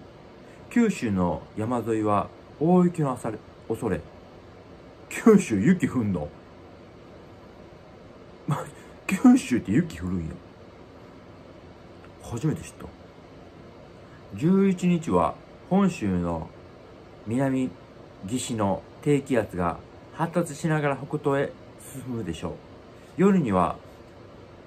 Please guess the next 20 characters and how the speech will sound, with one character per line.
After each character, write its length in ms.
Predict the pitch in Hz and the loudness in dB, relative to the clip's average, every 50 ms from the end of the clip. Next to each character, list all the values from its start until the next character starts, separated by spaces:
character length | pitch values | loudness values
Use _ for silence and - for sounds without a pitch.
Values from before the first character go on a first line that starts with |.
| - - | -20 -18
三 400 | - - - 185 196 196 185 185 | -10 -2 0 2 4 4 4 4
陸 280 | 185 180 - 175 165 | 2 2 2 0 0
沖 220 | - - - - 156 | 0 0 -2 -2 -2
に 220 | 151 156 151 151 - - - - - - 160 170 156 160 - - - | -2 -2 -2 -4 -8 -12 -20 -12 -4 -2 -2 0 -2 -4 -8 -10 -4
到 160 | - 156 147 | 0 0 0
達 220 | 147 151 143 147 - | 2 0 -2 -4 -4
す 100 | - 143 | -4 -4
る 80 | 135 | -2
見 140 | 117 110 110 | -2 -4 -4
込 80 | - 110 | -4 -4
み 100 | 101 101 | -2 -2
で 80 | 95 | -2
す。 80 | 92 - - - - - - - - - - - - - - - - - - - - - | -4 -6 -10 -16 -20 -20 -20 -20 -20 -20 -20 -20 -20 -20 -20 -20 -20 -20 -20 -18 -10 -2
日 140 | 139 165 190 | 2 4 4
本 240 | 190 190 185 180 160 | 4 4 4 2 0
海 300 | - 170 170 170 160 131 | 2 2 2 2 2 2
側 380 | 147 147 147 143 143 - - - - - - - - - - - | 2 4 4 4 2 2 -2 -6 -14 -20 -20 -20 -20 -20 -12 -4
北 240 | - 170 160 165 156 | -4 -2 0 2 2
部 140 | 120 107 98 | 2 2 2
の 220 | 90 87 82 - | 2 0 0 -2